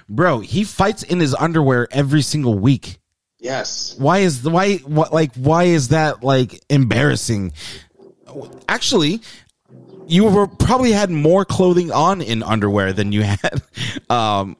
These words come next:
Speaker 1: in, in your little, uh, in, in your, in your little briefs, you know? Um, I don't know. Uh, Damian Priest should not have to deal with The Miz, I feel like, at this point. I think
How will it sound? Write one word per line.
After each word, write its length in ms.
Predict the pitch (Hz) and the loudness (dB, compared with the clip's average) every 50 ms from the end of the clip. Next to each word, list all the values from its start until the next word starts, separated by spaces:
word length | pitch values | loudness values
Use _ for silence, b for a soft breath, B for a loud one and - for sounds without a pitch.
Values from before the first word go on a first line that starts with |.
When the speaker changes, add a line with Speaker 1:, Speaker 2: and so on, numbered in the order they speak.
| - - | -14 -8
Speaker 1:
in, 220 | 107 135 143 127 | -6 -4 -4 -2
in 160 | 113 139 135 | -2 0 2
your 120 | 127 127 120 | 2 2 2
little, 380 | 120 123 117 117 113 107 98 | 2 2 2 0 0 -2 -2
uh, 260 | 101 110 107 104 104 104 | -2 -2 -2 -2 -4 -4
in, 260 | 104 113 107 101 95 | -4 -4 -4 -4 -6
in 200 | - 107 113 104 | -8 -10 -6 -4
your, 140 | 101 95 98 | -4 -4 -6
in 160 | 101 104 95 | -6 -8 -8
your 100 | 92 92 | -6 -6
little 180 | 90 85 82 | -6 -6 -6
briefs, 480 | 82 76 98 101 85 73 - - - - | -4 -2 -2 -2 -2 -4 -8 -10 -10 -8
you 100 | 104 101 | -6 -4
know? 240 | 104 110 123 147 - _ _ b b b b - | -2 -4 -4 -6 -8 _ _ b b b b -8
Um, 460 | 117 113 110 107 104 101 98 95 90 - _ _ b b b b b b b b b b b b b b - | -6 -4 -2 -2 -2 -4 -6 -8 -12 -18 _ _ b b b b b b b b b b b b b b -4
I 100 | 139 147 | -2 0
don't 100 | 139 127 | 0 2
know. 240 | 120 113 110 107 95 _ _ _ _ _ _ _ _ _ - | 2 0 0 -2 -4 _ _ _ _ _ _ _ _ _ -18
Uh, 120 | - 73 78 85 _ _ _ _ _ _ _ _ _ - | -16 -16 -16 -18 _ _ _ _ _ _ _ _ _ -2
Damian 260 | - 180 175 170 151 | 0 0 2 2 0
Priest 400 | 127 147 156 147 135 - - - | 2 2 0 0 0 -2 -6 -6
should 300 | - - - - 151 117 | -4 -4 0 0 -2 0
not 340 | 123 127 123 123 123 117 - | 0 0 0 0 0 -2 -4
have 280 | - 120 123 123 - - | -6 -4 -4 -4 -2 -4
to 80 | 120 | -8
deal 340 | 98 90 104 110 113 110 104 | -4 -2 0 0 2 2 2
with 160 | 101 104 - | 0 -2 -2
The 80 | - 101 | -4 -4
Miz, 340 | 92 90 90 95 95 92 104 | -2 0 0 0 2 2 0
I 120 | 104 101 | 0 0
feel 300 | - - - 117 110 107 | 0 -2 0 0 2 2
like, 140 | 107 107 98 | 2 0 -2
at 60 | 110 | -2
this 160 | 98 110 101 | -4 -4 -4
point. 240 | - - 120 110 101 | -4 -4 -4 -2 -2
I 80 | 104 101 | -2 -2
think 320 | - 117 110 101 - | -2 -4 -6 -6 -8